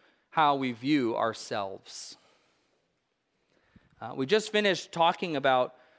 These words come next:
uh, future judgment. That's what was in the text sort of preceding this, in particularly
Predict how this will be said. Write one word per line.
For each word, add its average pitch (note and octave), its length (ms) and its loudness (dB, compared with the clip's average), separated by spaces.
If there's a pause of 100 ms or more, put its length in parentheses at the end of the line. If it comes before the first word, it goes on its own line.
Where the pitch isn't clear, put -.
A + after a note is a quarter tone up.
(120)
uh, C3+ 180 2
future F3 400 -4
judgment. C3+ 520 0
That's - 280 -4
what C3+ 180 -4
was B2+ 160 -8
in B2 100 -8
the A#2 100 -8
text - 420 -4
sort B2+ 160 -4
of A#2 140 -8
preceding B2 580 -8
this, G#2 180 -12
in D#3 140 -6
particularly C#3 800 -6